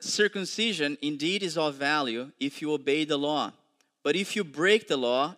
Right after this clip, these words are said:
your circumcision becomes uncircumcision. So if a man who is uncircumcised but keeps the precepts of the law, will not his uncircumcision be regarded as circumcision?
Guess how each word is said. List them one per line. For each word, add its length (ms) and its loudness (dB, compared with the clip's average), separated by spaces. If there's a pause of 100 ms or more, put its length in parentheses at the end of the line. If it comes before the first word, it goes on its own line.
your 260 4
circumcision 880 -4
becomes 600 -2
uncircumcision. 1040 -2 (500)
So 160 2
if 160 4
a 60 2
man 440 4
who 180 0
is 220 4
uncircumcised 1120 0 (300)
but 260 2
keeps 500 0 (320)
the 80 -2
precepts 460 -2
of 160 0
the 100 0
law, 300 2 (520)
will 180 4
not 260 2
his 240 0
uncircumcision 840 -2
be 80 -2
regarded 480 2
as 100 -4
circumcision? 720 -6